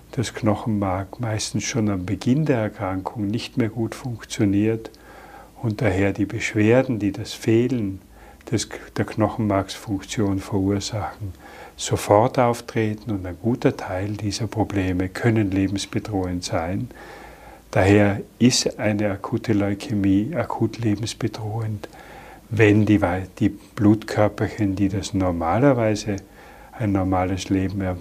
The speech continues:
ermöglichen, wenn die komplett fehlen oder weitgehend fehlen.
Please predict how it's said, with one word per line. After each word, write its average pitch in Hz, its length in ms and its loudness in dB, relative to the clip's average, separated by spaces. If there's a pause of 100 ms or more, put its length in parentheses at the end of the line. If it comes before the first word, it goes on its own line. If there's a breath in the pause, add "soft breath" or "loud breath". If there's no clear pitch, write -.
(200)
ermöglichen, 92 760 -2
wenn 92 180 0
die 92 140 0
komplett 92 540 -4
fehlen 95 440 0
oder 92 200 -4
weitgehend 90 600 -8
fehlen. 113 340 -6